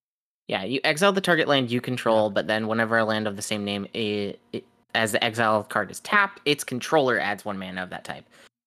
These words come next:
Speaker 1: So you have to be careful, and it's better when your lands are more narrow. That's why I like Waste or Snow lands. It's really good.
Speaker 2: Yep, and, uh, oh, what's the
Speaker 1: Otherwise, you're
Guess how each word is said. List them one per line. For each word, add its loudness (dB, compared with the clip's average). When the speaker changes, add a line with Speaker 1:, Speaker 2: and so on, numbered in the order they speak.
Speaker 1:
So -2
you 0
have 0
to -8
be -4
careful, 0
and -2
it's -8
better 2
when 0
your 0
lands -2
are -2
more -4
narrow. -2
That's 0
why 4
I 0
like -6
Waste 2
or -8
Snow -2
lands. 0
It's -16
really 0
good. -4
Speaker 2:
Yep, 0
and, 0
uh, 0
oh, -6
what's -10
the -2
Speaker 1:
Otherwise, 4
you're 4